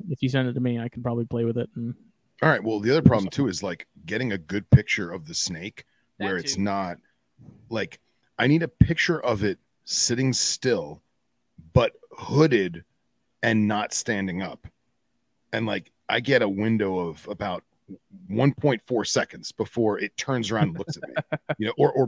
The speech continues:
Speaker 2: hauls ass and slithers away. So, but I actually got, um,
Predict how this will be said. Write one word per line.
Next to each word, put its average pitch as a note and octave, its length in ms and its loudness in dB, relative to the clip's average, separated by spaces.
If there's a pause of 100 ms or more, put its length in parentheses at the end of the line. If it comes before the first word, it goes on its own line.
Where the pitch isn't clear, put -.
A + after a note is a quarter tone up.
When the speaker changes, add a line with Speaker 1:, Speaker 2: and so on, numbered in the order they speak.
Speaker 2:
hauls C3+ 380 0
ass A#2+ 200 2
and A2+ 100 -8
slithers G2+ 360 -4
away. F2+ 240 -10 (1040)
So, D#2 400 -12 (1900)
but A2 160 2
I A2+ 140 2
actually A#2+ 400 0
got, G#2+ 280 -4
um, F2+ 380 -6